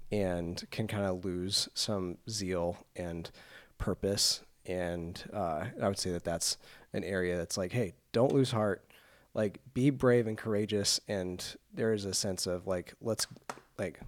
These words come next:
let's go." Like, you leave work, like, oh, and, and you are at work in something way more purposeful, uh, to what God's called you to do, even, um, in,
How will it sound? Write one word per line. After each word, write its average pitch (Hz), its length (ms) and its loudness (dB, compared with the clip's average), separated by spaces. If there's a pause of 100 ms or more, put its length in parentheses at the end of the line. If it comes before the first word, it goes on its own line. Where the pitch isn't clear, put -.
(120)
let's 107 160 0
go." 78 240 0 (400)
Like, 104 280 0 (300)
you 131 160 6
leave 143 240 12
work, 143 340 10 (500)
like, 107 300 4 (300)
oh, - 100 -8 (320)
and, 107 280 2
and 117 120 0
you 120 180 6
are 107 200 8 (500)
at 113 300 4
work 117 320 2 (320)
in 110 340 2
something 107 420 2
way 120 120 6
more 113 160 6
purposeful, 98 680 -2 (400)
uh, 95 220 2
to - 140 -6
what 104 160 2
God's 90 220 -2
called 95 260 -2
you 87 80 -2
to 82 80 -8
do, 90 240 -2
even, 82 380 -6 (440)
um, 87 300 0
in, 90 280 -2